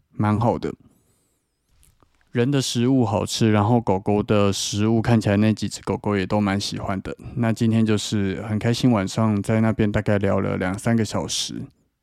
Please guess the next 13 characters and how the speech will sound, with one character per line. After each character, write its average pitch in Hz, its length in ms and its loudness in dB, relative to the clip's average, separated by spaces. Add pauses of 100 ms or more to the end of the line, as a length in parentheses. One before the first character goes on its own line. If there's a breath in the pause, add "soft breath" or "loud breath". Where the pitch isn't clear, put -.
(1300)
那 117 280 2
之 139 180 0
后 151 160 6
有 104 140 2
机 113 240 -4
会 107 280 0
也 98 220 -2
还 101 320 -2
会 101 420 2
再 107 160 0
去 104 160 -2
造 98 220 -2
访。 - 260 -8